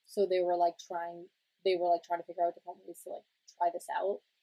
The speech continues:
Um, it was said that Alan Dulles, and I think I'm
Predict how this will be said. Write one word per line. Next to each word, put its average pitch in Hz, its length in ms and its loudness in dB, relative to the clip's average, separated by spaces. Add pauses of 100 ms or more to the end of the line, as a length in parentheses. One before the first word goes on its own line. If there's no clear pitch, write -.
(680)
Um, 185 380 -12
it 208 100 2
was 190 160 -2
said 185 240 -4
that 196 240 -6 (100)
Alan 185 520 -6 (480)
Dulles, 185 340 -4
and 180 160 -8
I - 40 -20
think 180 180 -14
I'm 185 160 -10